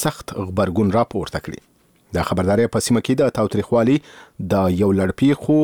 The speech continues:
او دلته د امریکا د پوځي حضور د پیاوړتیا وروسته ورکول کیږي. په عین حال کې د سعودي د بهرنیو چارو وزیر ابراهیم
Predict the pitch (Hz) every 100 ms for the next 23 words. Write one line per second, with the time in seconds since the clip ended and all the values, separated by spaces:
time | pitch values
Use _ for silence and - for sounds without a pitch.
0 | 156 - 117 135 143 151 110 113 135 135
1 | 120 101 107 135 131 110 - 98 95 143
2 | 127 107 139 127 107 98 85 92 127 101
3 | - - - - - 82 - - - -
4 | _ - - - - - - 85 - 135
5 | 151 147 160 - 165 160 156 - 139 139
6 | 160 131 120 123 139 131 135 123 117 151
7 | 151 135 117 117 107 139